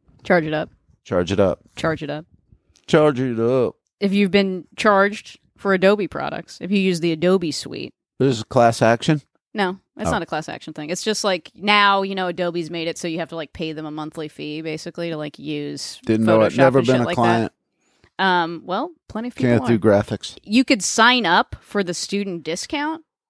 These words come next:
Speaker 1: uh, and get it, uh, because they don't actually check if you're a student when you first sign up for it. They check later,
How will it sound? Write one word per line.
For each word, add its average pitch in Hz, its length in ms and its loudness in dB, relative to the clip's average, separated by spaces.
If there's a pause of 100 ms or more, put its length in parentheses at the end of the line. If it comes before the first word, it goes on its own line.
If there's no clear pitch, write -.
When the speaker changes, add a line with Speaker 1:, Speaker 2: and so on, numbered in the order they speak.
(120)
Speaker 1:
uh, 202 300 2 (200)
and 190 260 0
get 208 200 2
it, 262 180 0 (360)
uh, 180 280 4
because 180 260 -2
they 180 140 0
don't 190 260 -2
actually 185 420 0
check - 460 0
if 180 160 -4
you're 175 160 -2
a 156 40 -4
student 180 360 -4
when 165 120 -4
you 151 60 -6
first 170 280 -6
sign 160 180 0
up 165 140 -4
for 208 180 -2
it. - 160 -4
They 151 120 -4
check - 280 -4
later, 202 440 -8